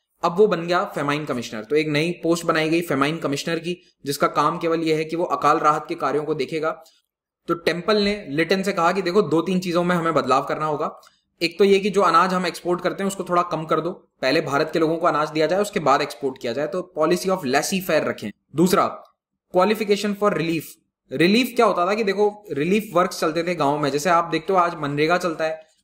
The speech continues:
तो मनरेगा तो वैसे अब परमानेंट पॉलिसी हो गई, लेकिन पहले क्या होता था, जैसे अगर अकाल आ गया तो सरकार कोई ना कोई काम निकालती थी पब्लिक वर्क्स का, जिसमें लोगों को एम्प्लॉयमेंट मिल जाए।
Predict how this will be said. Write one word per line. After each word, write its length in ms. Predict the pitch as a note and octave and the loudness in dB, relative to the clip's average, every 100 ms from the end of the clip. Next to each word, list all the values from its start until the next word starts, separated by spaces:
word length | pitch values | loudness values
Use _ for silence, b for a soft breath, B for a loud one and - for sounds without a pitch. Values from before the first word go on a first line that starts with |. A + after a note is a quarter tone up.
| - | -10
तो 60 | |
मनरेगा 380 | C#3+ C3+ D3 F3 | -6 0 2 2
तो 80 | F3+ | 2
वैसे 180 | F3 F#3+ | 0 -2
अब 100 | F#3 | 0
परमानेंट 380 | E3+ F3+ F#3+ F#3+ | 0 2 0 -2
पॉलिसी 280 | D#3+ D#3 | -4 -2
हो 80 | D#3 | -2
गई, 120 | C3 | 0
लेकिन 180 | E3+ F3+ | 0 -2
पहले 300 | F#3 D3 D#3 | 0 0 2
क्या 120 | F#3 | 2
होता 180 | F3+ F3 | 2 0
था, 80 | F3+ | -2
जैसे 220 | E3+ F3 | -2 -2
अगर 140 | F3 F3 | -2 -2
अकाल 380 | D3 D3 D3+ | 0 2 2
आ 60 | D#3 | 2
गया 240 | A#2 A2+ b b _ | -4 -8 b b _
तो 60 | F3+ | -6
सरकार 360 | F3+ F3 F#3+ | -2 2 2
कोई 160 | G3 G3 | 2 -2
ना 80 | F#3+ | -4
कोई 140 | F#3+ | -4
काम 260 | G3 F3 F#3 | 0 2 2
निकालती 360 | F3+ F3 E3+ | 2 0 0
थी 140 | F3 F3+ | -8 -6
पब्लिक 280 | E3 D#3+ E3 | -4 -4 -2
वर्क्स 240 | E3 D#3+ | -2 -2
का, 100 | - | -4
जिसमें 260 | F3 D#3 F3+ | -4 -4 -2
लोगों 220 | D#3 D3+ | 0 0
को 280 | D#3+ F#3 - | 0 -2 -2
एम्प्लॉयमेंट 500 | D#3 D3 D3+ D3 D#3 | -4 0 2 2 -2
मिल 140 | D3 B2 | -4 -4
जाए। 240 | A2 G#2+ | -2 -4